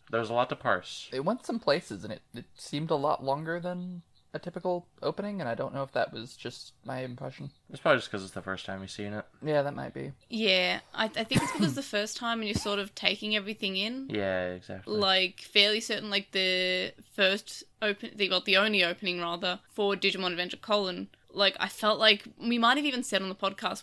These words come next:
Speaker 3: "Wow, this felt like a long opening," but I think that's just because we were paying attention to it.
Speaker 1: Mm-hmm.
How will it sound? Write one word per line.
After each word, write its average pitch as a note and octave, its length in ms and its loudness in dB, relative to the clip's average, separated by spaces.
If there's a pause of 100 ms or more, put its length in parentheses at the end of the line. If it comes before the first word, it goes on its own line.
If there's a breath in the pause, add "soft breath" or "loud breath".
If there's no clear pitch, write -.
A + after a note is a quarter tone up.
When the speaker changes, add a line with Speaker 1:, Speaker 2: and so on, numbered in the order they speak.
Speaker 3:
"Wow, F#3 380 4
this G3+ 160 -4
felt F#3+ 180 0
like G3 140 -4
a G3 40 -2
long F3 300 -2
opening," F3 400 -4
but F3+ 80 -2
I F#3 40 -2
think G3 180 -10
that's G#3+ 160 -2
just - 120 -12
because G3 260 -6
we G#3 60 -4
were F#3+ 120 -8
paying F#3 280 0
attention F#3+ 380 -6
to A#3+ 140 -8
it. A3+ 180 -4 (180 soft breath)
Speaker 1:
Mm-hmm. G3+ 220 -8